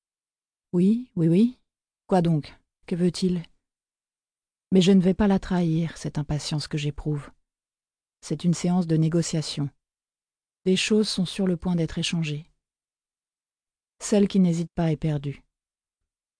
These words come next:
Je ne donne rien pour rien. Je vends. « Je voudrais », reprend-il. «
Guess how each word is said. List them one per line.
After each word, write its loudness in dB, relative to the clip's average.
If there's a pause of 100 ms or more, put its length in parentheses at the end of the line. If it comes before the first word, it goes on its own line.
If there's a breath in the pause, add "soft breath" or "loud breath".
(200)
Je -4
ne 2
donne 2
rien 0
pour -6
rien. -2 (920)
Je -4
vends. « -2 (3500)
Je 6
voudrais », 4 (1080)
reprend-il. « -2